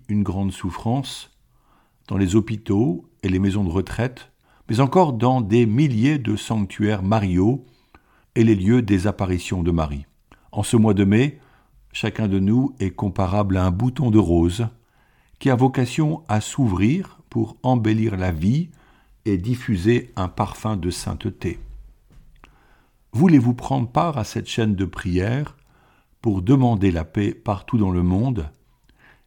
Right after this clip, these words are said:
et la conversion à Jésus de ceux et celles qui ne le connaissent pas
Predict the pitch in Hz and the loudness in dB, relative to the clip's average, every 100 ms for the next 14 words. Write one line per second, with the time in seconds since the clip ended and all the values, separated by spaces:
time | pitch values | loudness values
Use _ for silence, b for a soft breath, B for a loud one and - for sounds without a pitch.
0 | b 107 107 - 135 120 104 - 113 101 | b 0 0 0 0 0 -2 -4 -2 -2
1 | - - 92 87 101 90 147 98 82 - | -6 -6 -4 -2 -2 -2 -4 -4 -6 -4
2 | 110 101 - 107 127 131 b b b b | -4 -4 -4 -4 -4 -6 b b b b
3 | b _ - 107 98 135 117 98 110 101 | b _ -6 -2 2 4 2 0 -2 -2
4 | 95 - - 98 95 - _ | -4 -6 -8 -4 -4 -6 _